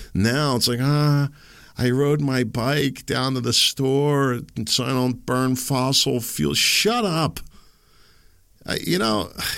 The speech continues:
<laughs> that's your contribution, you schmuck. Go take your Cinderella loafers off.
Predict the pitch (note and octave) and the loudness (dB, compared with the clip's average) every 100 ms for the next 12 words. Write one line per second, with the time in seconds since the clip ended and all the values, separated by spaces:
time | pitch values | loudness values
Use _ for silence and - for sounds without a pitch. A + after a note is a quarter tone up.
0 | - - - - - - - - - - | -10 -18 -20 -20 -20 -14 -10 -10 -10 -16
1 | - - - - - - - C3+ G#2 D#3 | -16 -16 -18 -18 -18 -20 -14 -8 -4 0
2 | F#3 D3+ F3 E3+ D#3 C3 C#3 E3+ D#3+ G2+ | 0 0 0 0 0 2 4 4 2 0
3 | F#2+ F2 A2+ A2 - - C3+ C3+ C#3 E3 | -2 0 0 0 0 0 2 2 2 0
4 | - - - - - - - - - - | -8 -20 -20 -20 -20 -20 -20 -14 -6 -6
5 | - D#3+ C3+ C#3+ C3 - - C#3 B2+ A#2+ | -2 -2 2 0 0 2 2 4 2 2
6 | A2+ G#2+ G#2 G#2+ G#2+ G2 E2+ D#2+ D#2+ F#2 | 2 2 4 2 2 -2 0 0 0 -2